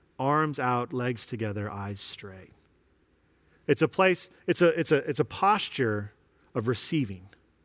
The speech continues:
It's a posture of giving. We lay our lives down so that we can learn what it means to experience the joy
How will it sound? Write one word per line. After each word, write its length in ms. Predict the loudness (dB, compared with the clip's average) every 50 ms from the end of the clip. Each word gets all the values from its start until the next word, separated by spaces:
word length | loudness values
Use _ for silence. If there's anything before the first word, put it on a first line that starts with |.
| _ _ _ _ _ _ _ _ _ _ _ _ _ _ _ _ _ _ _ _ _ _ _ -20 -20 _ _ _
It's 120 | -12 -12 -10
a 40 |
posture 480 | -6 -2 0 0 0 0 -2 -4 -6 -6
of 100 | -6 -6
giving. 380 | -6 -6 -6 -6 -8 -14 -20 -20 -20 -20 _ _ _ _ _ _ _ _ _ _ _ _ _ _ _ _ _ _ _ _ _ _ _ _ _ _ _ _ _ _ _ _ _ _ _ _ _ _ _ _ _ _ _ _ 0
We 120 | 2 4 6
lay 220 | 6 6 4 4
our 160 | 2 2 0
lives 320 | 0 0 0 0 -2 -4 -6
down 300 | -6 -8 -10 -12 -18 -20 _ _ _ _ _ _ _ _ _ _ _ _ _ _ _ _ _ _ _ _ _ _ _ _ _ _ _ _ _ _ _ _ _ _ _
so 180 | 0 2 4 4
that 120 | 4 2
we 120 | -2 -2 -2
can 240 | -2 -2 -2 0
learn 300 | 0 0 0 0 0 0
what 120 | -2 -2 -4
it 100 | -4 -4
means 680 | -4 -4 -4 -4 -4 -6 -8 -10 -10 -10 -12 -12 -14 _ _ _ _ _ _ _ _ _ _ _ _ _ _ _ _ _ _ _ _ -2
to 100 | 0 0
experience 520 | 0 0 -2 -2 -2 0 0 -2 -4 -6
the 80 | -8 -8
joy 580 | -8 -4 -2 0 0 0 0 -2 -6 -10 -14